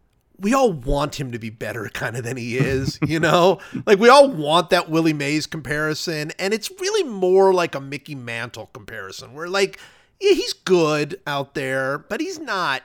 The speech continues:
Speaker 1: he's not elite. Like, he's not Kiermaier. I mean, he's not,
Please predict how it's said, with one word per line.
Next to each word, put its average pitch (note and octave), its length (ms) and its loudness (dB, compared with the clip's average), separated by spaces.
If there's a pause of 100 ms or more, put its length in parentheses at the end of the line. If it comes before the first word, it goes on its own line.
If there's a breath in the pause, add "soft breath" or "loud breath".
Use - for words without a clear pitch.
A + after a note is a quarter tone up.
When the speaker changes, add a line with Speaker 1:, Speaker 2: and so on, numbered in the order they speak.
(520)
Speaker 1:
he's A#3+ 240 -14
not B3 280 -6
elite. A2+ 720 -16 (120)
Like, C3 220 -10
he's G#3 220 -10
not B3+ 260 -4
Kiermaier. A#2 800 -8
I B2+ 60 -8
mean, E3+ 160 -8
he's F3+ 200 -10
not, G3 440 0